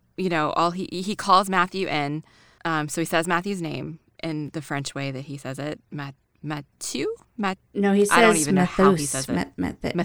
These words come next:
Speaker 2: nope,
Speaker 1: Mathus.
Speaker 2: I've lost it.
Speaker 1: Yeah, like, it's, it's weird, and it's not a way that I've heard it said before. So he does that. He just says his name,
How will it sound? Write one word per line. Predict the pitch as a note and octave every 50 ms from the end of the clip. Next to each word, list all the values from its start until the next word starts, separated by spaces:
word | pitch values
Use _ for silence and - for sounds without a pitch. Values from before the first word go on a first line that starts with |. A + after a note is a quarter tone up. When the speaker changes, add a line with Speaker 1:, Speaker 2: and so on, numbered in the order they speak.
| - -
Speaker 2:
nope, | F3 F#3+ F3
Speaker 1:
Mathus. | D3+ C3+ - - -
Speaker 2:
I've | - E3+ -
lost | F3+ D3 D#3 D#3 -
it. | A#2+ - - - _ _ _ _ -
Speaker 1:
Yeah, | - F#3+ A#3 A3+ G#3 F3 - - -
like, | F#3+ G#3+ G3
it's, | - A3 - - -
it's | A#3+ G3+ G#3+
weird, | G3+ F#3+ A3+ C4+ C#4+ C4 G#3 F3+ E3
and | - D3 F#3
it's | F3+ - -
not | G3 G3 G3 G3 - -
a |
way | F3+ E3+ E3+ E3+
that | D#3 E3 D3+
I've | D3+ -
heard | - - F3 D#3+ C#3+
it | C3 - - _ _ _ -
said | - - - C#3+ C3 C#3 C#3 - _ -
before. | C3+ C#3+ - - C3+ B2 A#2+ A#2 F#2 - - - - - - _
So | - - F#3
he | F3+ G3+ F#3
does | A3+ A#3 C#4 C4+ A#3+
that. | A3 E3+ D#3+
He | F3+ F3
just | - F#3 -
says | G#3+ G3+ G3+
his | - F#3+ F3+
name, | F3+ E3 D#3 D3+ D#3